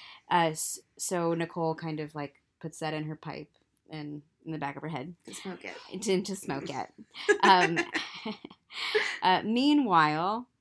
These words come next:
Speaker 1: there's lots of meanwhiles. Charlotte's mentor, who works with her at the chocolate factory, goes out of his way and finds the person who bought the car at the auction and gets it,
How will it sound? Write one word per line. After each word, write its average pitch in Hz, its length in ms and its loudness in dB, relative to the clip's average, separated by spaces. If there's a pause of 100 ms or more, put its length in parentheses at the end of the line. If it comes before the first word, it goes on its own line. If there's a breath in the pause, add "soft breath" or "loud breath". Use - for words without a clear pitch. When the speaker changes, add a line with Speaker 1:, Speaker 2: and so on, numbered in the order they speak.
Speaker 1:
there's 156 180 -8
lots 143 180 -6
of 196 100 -6
meanwhiles. 156 640 -4
Charlotte's 208 480 -2
mentor, 196 720 -2
who 170 100 -4
works 156 220 -6
with 160 100 -12
her 156 100 -4
at 151 120 -8
the 143 60 -12
chocolate 147 380 -8
factory, 147 680 -8
goes 196 280 -2
out 185 200 -2
of 185 80 -6
his 180 220 -8
way 160 260 -4
and 160 180 -8
finds 156 680 -6
the 175 60 -12
person 160 320 -8
who 160 100 -6
bought 147 340 -2 (440)
the 165 120 -6
car 160 260 -2
at 160 140 -6
the - 100 -10
auction 190 440 -6
and 165 220 -8
gets 131 300 -12
it, - 300 -12